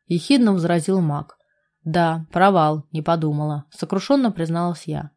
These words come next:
"Наверное, не смогу отомстить". "А попраную честь болотницы как восстанавливать будешь?" "Нет, назад никак нельзя". "И что делать?" разочарованно вопросила я, подпирая голову ладошкой. "Есть один выход,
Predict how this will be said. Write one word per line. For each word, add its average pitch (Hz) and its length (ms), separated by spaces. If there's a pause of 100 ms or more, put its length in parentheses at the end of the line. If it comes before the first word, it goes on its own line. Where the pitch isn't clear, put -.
"Наверное, 214 380
не 220 100
смогу 202 380
отомстить". - 760
"А 170 120
попраную 185 600
честь 185 260
болотницы 170 680
как 180 240
восстанавливать 147 800
будешь?" 143 460 (120)
"Нет, 180 500
назад 180 380
никак 185 320
нельзя". 147 560 (160)
"И - 80
что 175 240
делать?" 147 520 (120)
разочарованно 208 640
вопросила 170 500
я, 180 280
подпирая 170 440
голову 165 340
ладошкой. 151 680 (200)
"Есть 170 440
один 160 320
выход, - 460